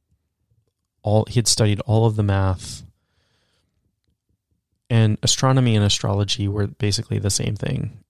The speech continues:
at that time. Um, all the math, all the physical science, all that stuff. Smart, smart dude, true Renaissance man.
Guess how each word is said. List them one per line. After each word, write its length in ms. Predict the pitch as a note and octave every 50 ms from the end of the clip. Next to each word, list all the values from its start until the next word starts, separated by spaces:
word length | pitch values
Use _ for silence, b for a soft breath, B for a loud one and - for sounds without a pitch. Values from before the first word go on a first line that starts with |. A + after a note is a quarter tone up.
| _
at 140 | - G#2+ -
that 160 | - B2 -
time. 600 | - - - G#2+ G2+ G2+ G2+ G2+ G2+ G2 G2+ - _ _ _ _ _ -
Um, 480 | G#2 G2+ G2 G2 F#2+ G2 G2 F#2+ F2+ _ _ _ _ _ B B B B B B B B B B B B B B B B B B B B _ _ _ _ _ _ _ _ _ _ _ _ _ _ _ _ _ _ _ _ _ -
all 140 | C#3 C3+ B2
the 100 | A2+ A2
math, 240 | G#2+ G#2 G2+ G2 -
all 160 | G2 A2 G#2
the 80 | G#2
physical 360 | - - - G2+ G2+ - G2+ F#2
science, 400 | - - - G#2 G#2+ G#2+ G#2+ -
all 140 | - G#2+ G#2
that 160 | G2+ - -
stuff. 340 | - - - - A2+ - - _ _ _
Smart, 760 | - - - - - - - - A#2+ A2 G#2+ G#2+ G#2+ - - _ _ _
smart 560 | - - - - - A2 G2+ G2 F#2 F2+ - _ _ _ _ _ _ _ _ _ _ _ _ _ _ _ _ _ _ _ _ A#2+ A2 - -
dude, 360 | - G#2+ G2 G2+ G#2+ G2+ - - - _ -
true 280 | - - - B2 A2+
Renaissance 580 | G#2 G#2 G2+ G2 F#2+ - - - - - - -
man. 240 | - - - G2